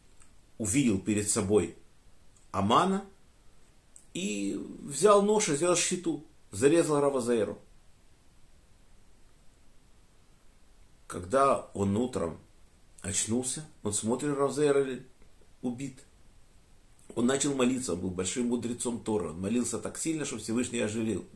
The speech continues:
вернул душу в тело Рава Зейры. И написано, что на следующий год празднуют они Пурим. И Раба говорит: "Пойдем ко мне праздновать Пурим". Рав Зейра говорит:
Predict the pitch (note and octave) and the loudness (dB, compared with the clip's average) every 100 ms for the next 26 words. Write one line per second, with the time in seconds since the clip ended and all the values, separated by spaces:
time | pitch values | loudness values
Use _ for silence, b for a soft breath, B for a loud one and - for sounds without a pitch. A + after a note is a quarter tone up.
0 | - A2 E3 G3+ C#3+ B2+ - - - - | -10 -2 2 2 2 0 -2 -14 -20 -4
1 | A2 E2 - - E2+ E2+ F#2 F#2+ E2 - | -2 -2 -6 -12 -6 -6 -4 -6 -6 -12
2 | - - - - - _ - - - B | -20 -20 -20 -20 -20 _ -20 -8 -6 B
3 | B B B B B - G#3 F#3+ B2 C#3+ | B B B B B -2 2 2 2 4
4 | D3+ D#3+ D3+ D3 - - - - - B2 | 4 4 0 -8 -14 -20 -8 -4 0 2
5 | A#2 A#2 D#3+ - G2+ F#2+ B2+ - - - | 2 2 0 0 0 0 0 -2 -14 -20
6 | - _ - - - - - - B2 B2+ | -20 _ -20 -20 -20 -20 -10 0 2 4
7 | A2+ F#2+ F#2 G#2+ C#3+ D#3+ D#3+ - - b | 2 0 -2 0 0 0 -4 -16 -20 b
8 | b b b - - B2+ B2+ B2+ B2+ B2 | b b b -20 -2 2 2 2 -2 -4
9 | G#2 - - C#3+ E3+ F3 F3 E3+ - D3 | -6 -6 -2 0 2 2 2 0 2 4
10 | F#3 G3 E3+ D#3 D#3 D3+ D3 C#3+ C#3 C3+ | 4 4 0 0 0 0 2 2 0 -2
11 | B2 A2+ - - - - - - - - | -4 -4 -10 -20 -20 -20 -20 -20 -20 -8
12 | F#2+ G#2+ A#2 A2 A2+ | -4 2 4 4 2